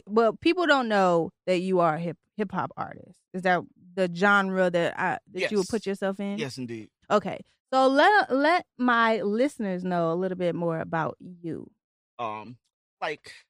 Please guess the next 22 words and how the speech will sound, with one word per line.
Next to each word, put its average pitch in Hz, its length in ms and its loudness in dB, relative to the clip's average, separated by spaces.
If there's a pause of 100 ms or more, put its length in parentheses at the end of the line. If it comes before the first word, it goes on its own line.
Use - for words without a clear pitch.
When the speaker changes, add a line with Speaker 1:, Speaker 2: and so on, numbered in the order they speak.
(140)
Speaker 2:
Miss 131 120 -18
Hollywood 127 340 -8
said, 151 340 -6
I 175 240 -4
am 131 240 -6
Toga, 143 380 -10
T 151 240 -12
O 131 80 -6
G 127 240 -12 (100)
A, 135 40 -8
which 123 180 -14
stands 131 340 -12
for 127 380 -8 (680)
the 135 100 -6
Outstanding 131 480 -8
Great 123 260 -10
Antoine. 139 540 -8 (420)
Speaker 1:
Okay. 185 220 -10
Speaker 2:
Um, 123 360 -8 (320)
I'm 120 420 -8
by 127 220 -8
way 131 360 -6